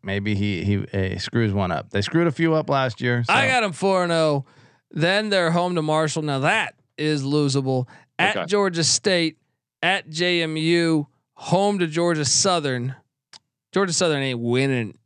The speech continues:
Speaker 2: at the Rock on
Speaker 1: They're
Speaker 2: November
Speaker 1: one and three
Speaker 2: twenty-fifth.
Speaker 1: in that stretch.
Speaker 2: I th-, I think two and two.
Speaker 1: Maybe two and two.
Speaker 2: So two plus
Speaker 3: I'm gonna say
Speaker 2: four,
Speaker 3: three
Speaker 2: six
Speaker 3: and,
Speaker 2: plus
Speaker 3: I'm gonna say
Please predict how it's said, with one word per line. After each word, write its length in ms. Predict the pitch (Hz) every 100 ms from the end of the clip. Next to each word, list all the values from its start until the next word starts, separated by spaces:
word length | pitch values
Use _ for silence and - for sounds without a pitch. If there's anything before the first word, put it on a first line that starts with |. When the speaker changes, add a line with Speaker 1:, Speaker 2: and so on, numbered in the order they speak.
| -
Speaker 2:
at 140 | 131
the 60 | 123
Rock 400 | 113 123 127 113
on 80 | 120
Speaker 1:
They're 100 | 127
Speaker 2:
November 180 | 139 131
Speaker 1:
one 120 | 151
and 140 | 143 110
three 160 | -
Speaker 2:
twenty-fifth. 480 | 110 120 143 117 76
Speaker 1:
in 60 | 92
that 180 | 87 78
stretch. 480 | - - 58 - - -
Speaker 2:
I 140 | 147 117
th-, 60 | 113 _ -
I 80 | 170
think 180 | 170 123
two 140 | 131
and 100 | 110
two. 220 | - 107 _ -
Speaker 1:
Maybe 220 | 53 50
two 120 | - -
and 100 | -
two. 140 | - - - _ _ _ _ _ _
Speaker 2:
So 160 | - 151
two 500 | - - 202 226 269
plus 240 | - 208 175
Speaker 3:
I'm 40 | 185
gonna 260 | 190 196
say 320 | 196 - 208 208
Speaker 2:
four, 20 | 147
Speaker 3:
three 20 |
Speaker 2:
six 140 | 139 117
Speaker 3:
and, 80 |
Speaker 2:
plus 260 | - 180 -
Speaker 3:
I'm 60 | 185
gonna 80 |
say 120 | 185